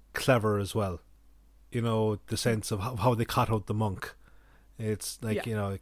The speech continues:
Speaker 1: you remember how, what I said to you? Do you remember the description I gave you? "Oh, yes, he looks like this." Perfect. I never gave you a description. <laughs> Just like, uh, so, like, he do-, he does have that bit of, um, cuteness to him in that regards. But again, I suppose it was just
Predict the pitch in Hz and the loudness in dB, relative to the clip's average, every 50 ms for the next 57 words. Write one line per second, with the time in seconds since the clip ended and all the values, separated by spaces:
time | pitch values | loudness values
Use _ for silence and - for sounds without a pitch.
0 | - - - 151 170 175 165 156 127 170 151 127 139 143 135 135 131 117 - - | 0 4 6 6 6 8 6 6 4 4 2 4 4 6 6 4 4 2 0 0
1 | 147 131 - - - 135 120 120 113 - - - - 120 113 117 131 127 131 120 | 0 0 0 -4 -6 -6 -6 -6 -8 -12 -10 -4 -2 0 2 4 4 2 2 0
2 | 107 117 107 - - 131 - - 123 113 117 127 143 160 151 - 147 156 151 139 | 0 -2 -2 -2 -2 -2 -2 0 0 2 4 4 4 4 2 2 4 6 6 6
3 | - - - 113 117 - - 117 101 - 101 92 - - - - - - - - | 6 4 0 -2 -2 0 0 -2 -2 -2 -2 -4 -4 -6 -10 -12 -16 -20 -20 -20
4 | - - - - 120 104 - - 87 - - - - - - - - - - - | -18 -6 -2 0 0 0 0 -4 -12 -12 -14 -20 -20 -20 -20 -20 -20 -20 -12 -8
5 | - 104 101 101 98 101 92 110 104 98 98 92 90 95 95 - - 101 - - | -6 -4 -2 -2 -2 -2 0 0 0 0 -2 -4 -6 -8 -8 -6 -6 -6 -8 -8
6 | 87 82 - - - - - - - - 160 135 - 175 - - - - - - | -14 -16 -18 -20 -20 -14 -6 -2 2 2 4 4 6 4 4 2 0 -12 -14 -16
7 | - - - - - - 156 139 113 - - - - - 131 120 117 117 117 117 | -8 -4 -2 0 0 0 -2 -4 -6 -8 -10 -10 -4 0 2 4 4 6 4 4
8 | 117 113 113 113 113 110 107 - - 135 123 123 113 - - - - - 147 147 | 4 4 4 2 2 2 2 2 2 2 2 2 2 -2 -6 -4 2 4 6 6
9 | 147 123 - 160 151 156 113 139 127 - 156 160 - - 151 135 120 135 127 - | 6 6 6 6 6 6 4 4 8 8 8 8 8 6 4 6 6 4 4 4
10 | 135 117 123 123 117 107 - - - 120 113 110 107 107 107 104 101 101 101 95 | 2 2 2 2 0 0 -4 -6 -4 0 0 2 2 0 0 0 -2 -4 -6 -8
11 | - - - - - - - - - - - - - - 131 117 - 113 95 - | -10 -14 -20 -20 -20 -20 -20 -20 -20 -18 -12 -2 2 2 2 2 2 -2 -4 -4
12 | - - 98 92 87 82 - - - - - - - - - 98 107 101 98 95 | -4 -4 -4 -6 -6 -8 -12 -16 -20 -20 -20 -20 -16 -10 -6 -4 -4 -4 -4 -6
13 | 92 - 87 82 - - - - - - - - - - - - - - - - | -8 -8 -10 -10 -10 -10 -12 -12 -14 -18 -20 -20 -20 -20 -20 -20 -20 -20 -20 -18
14 | - - 123 117 120 104 - 127 123 123 123 113 110 - 120 101 120 117 113 113 | -2 2 4 4 4 6 4 4 4 4 2 0 -2 -2 -2 0 2 2 2 2
15 | 101 95 110 104 107 107 101 - - 117 104 95 - - - | 2 0 0 0 0 -2 -2 -2 -2 -2 -2 -2 -2 -6 -8